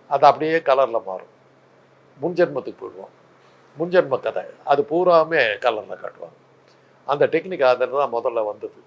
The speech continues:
அதை, அந்த படத்தை பேஸ் பண்ணி தான் இந்தியில மிக பிரபலமாக இருந்த, இன்னைக்கு ஒரு பெரிய சாகாவரம் பெற்ற காவியம்னு சொல்லிட்டு இருக்கிற மதுமதி, வைஜெயந்தி மாலா, திலீப் குமார் நடிச்ச அந்த மது-, மதுமதி அந்த படத்தை பார்த்து எடுத்தது தான். அதை பார்த்து எடுத்தது தான் நெஞ்சம் மறப்பதில்லைன்னு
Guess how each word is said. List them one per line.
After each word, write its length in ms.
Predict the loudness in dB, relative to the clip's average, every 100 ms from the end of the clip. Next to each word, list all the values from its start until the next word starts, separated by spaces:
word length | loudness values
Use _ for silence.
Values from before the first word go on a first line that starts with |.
| _ _ _ _ _ _ 0
அதை, 380 | 6 8 10
அந்த 280 | 10 10 6
படத்தை 320 | 6 4 2
பேஸ் 320 | 2 2 2 -2
பண்ணி 180 | -6 -4
தான் 400 | 2 2 2 -2
இந்தியில 480 | -4 -2 2 2
மிக 220 | 0 -2 2
பிரபலமாக 680 | 4 4 4 4 4 2
இருந்த, 220 | -2 -6
இன்னைக்கு 300 | -6 -4 -2
ஒரு 120 | -4 -4
பெரிய 240 | -4 2
சாகாவரம் 440 | 4 6 4 2 -2
பெற்ற 220 | -4 -6
காவியம்னு 480 | -2 -2 -2 -10 -14
சொல்லிட்டு 360 | -16 -16 -14
இருக்கிற 160 | -12 -4
மதுமதி, 500 | -2 -2 -4 -8 -16 _ _ _ _ _ _ _ _ _ _ -2
வைஜெயந்தி 360 | 0 2 -2 -2
மாலா, 360 | 2 2 0 -6
திலீப் 220 | -8 -8 -6
குமார் 300 | -6 -6 -10
நடிச்ச 160 | -10
அந்த 200 | -10 -8 0
மது-, 440 | 2 2 -6 -4
மதுமதி 540 | -2 -2 -6 -10 -14 -14 _ _ 0
அந்த 180 | 2
படத்தை 260 | 2 0 -2
பார்த்து 220 | -4 -6
எடுத்தது 260 | -12 -12 -12
தான். 120 | -16 -20 _ _ _ _ 4
அதை 240 | 8 8
பார்த்து 280 | 8 6 6
எடுத்தது 300 | 4 2 0
தான் 260 | 4 4 2
நெஞ்சம் 340 | 0 0 2
மறப்பதில்லைன்னு 600 | 2 0 -6 -10 -10 -10